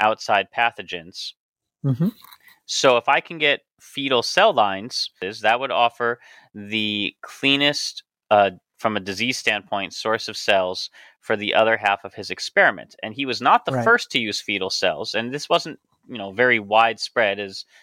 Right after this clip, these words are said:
Speaker 1: federal and state law varied. But
Speaker 2: Okay.
Speaker 1: there were times when in the medical community, abortions were deemed necessary for some of the same reasons that they're deemed necessary today. And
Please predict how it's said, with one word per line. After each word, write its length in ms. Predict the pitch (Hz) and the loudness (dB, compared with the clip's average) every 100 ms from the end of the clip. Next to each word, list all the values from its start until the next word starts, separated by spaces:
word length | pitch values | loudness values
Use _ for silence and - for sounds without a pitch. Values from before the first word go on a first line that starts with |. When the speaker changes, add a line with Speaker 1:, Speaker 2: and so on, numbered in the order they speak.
| _ _ | _ _
Speaker 1:
federal 320 | 120 117 113 | 2 4 2
and 100 | 104 | 0
state 240 | - 117 | -2 -2
law 180 | 76 101 | 2 -2
varied. 460 | 92 98 90 90 - _ _ _ - _ _ 110 - | 0 -2 -2 -8 -16 _ _ _ -20 _ _ -20 2
But 220 | 190 147 | 4 4
Speaker 2:
Okay. 140 | 160 - | 0 -6
Speaker 1:
there 240 | 110 131 | 0 0
were 240 | 110 123 165 | 2 0 0
times 500 | - 131 131 127 - | 0 0 -2 -6 -2
when 220 | 117 117 | -2 -2
in 80 | 110 | -6
the 60 | |
medical 340 | 101 110 - 143 | -2 -2 -2 -10
community, 460 | - 113 101 107 | -6 -4 -4 -2
abortions 480 | 80 98 110 - 117 | -2 0 -2 -2 -4
were 100 | 107 | -4
deemed 340 | 104 107 101 92 | -4 -6 -6 -4
necessary 800 | 117 156 123 - 98 90 90 - _ _ | -4 -2 -8 -4 -2 -2 -8 -14 _ _
for 160 | 113 | -4
some 260 | - 123 127 | 0 0 0
of 80 | 120 | -4
the 60 | |
same 280 | - 120 131 | -2 -2 -2
reasons 440 | 117 110 123 110 | -4 -6 -6 -4
that 340 | 104 107 117 95 | 2 2 2 -2
they're 320 | 104 107 107 | 0 2 0
deemed 460 | 98 104 104 101 104 | -6 -10 -8 -8 0
necessary 580 | 101 - - 107 107 | 0 0 -2 0 0
today. 480 | 101 104 107 95 107 - _ _ - - - - - | -4 -4 -2 0 -4 -12 _ _ -20 -20 -20 -18 -6
And 200 | 117 | -6